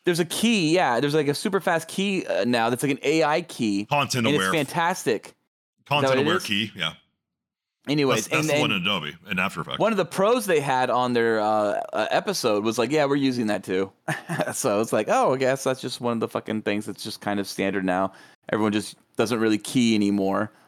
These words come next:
Speaker 1: They
Speaker 2: Yeah.
Speaker 1: just fucking throw A I key on it." Um, all right, what else do I have? A little note here. Uh, oh, I thought this was interesting. Okay, um,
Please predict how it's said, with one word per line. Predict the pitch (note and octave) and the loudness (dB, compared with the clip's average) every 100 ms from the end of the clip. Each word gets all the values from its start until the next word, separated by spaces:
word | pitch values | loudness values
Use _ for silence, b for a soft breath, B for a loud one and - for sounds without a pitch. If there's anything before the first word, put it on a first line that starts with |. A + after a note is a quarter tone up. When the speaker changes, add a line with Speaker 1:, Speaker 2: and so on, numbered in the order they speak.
| _ - | _ -4
Speaker 1:
They | G#2 | -2
Speaker 2:
Yeah. | |
Speaker 1:
just | D#2+ - | -2 -2
fucking | A2+ G#2 G2+ | -4 -4 -2
throw | A2 G#2 - | 0 0 2
A | G#2+ G#2 | 2 2
I | G2+ | 0
key | G2+ - G2 | -2 0 2
on | F#2 F2+ | 2 2
it." | G2 B B B B - | 0 B B B B -2
Um, | C3 C3 B2 A#2 G2+ G2 - _ _ _ _ _ - | 0 2 2 0 -2 -6 -12 _ _ _ _ _ -2
all | F3 | 0
right, | E3+ D#3 | 2 2
what | G3 | 2
else | G3+ - | 2 2
do | F#3+ | 2
I | |
have? | E3+ | 4
A | D#3+ | 4
little | D#3+ D#3+ | 6 4
note | D3+ C#3 | 2 2
here. | B2+ C#3+ B2 A2 | 2 2 4 4
Uh, | B2+ B2+ B2+ B2 B2 A#2+ - b _ _ _ - | 4 4 4 4 4 2 -4 b _ _ _ 0
oh, | A3+ D3+ | 2 2
I | F3 | 2
thought | C#4+ C4+ | 0 0
this | B3 | -2
was | A#3 | -2
interesting. | A#3 A3+ G#3 C3+ A#2+ | -4 -4 -4 -2 0
Okay, | C3+ - D#3+ | 0 2 0
um, | C#3+ D#3+ D#3 D3 C3 G#2+ | 2 2 2 2 2 -2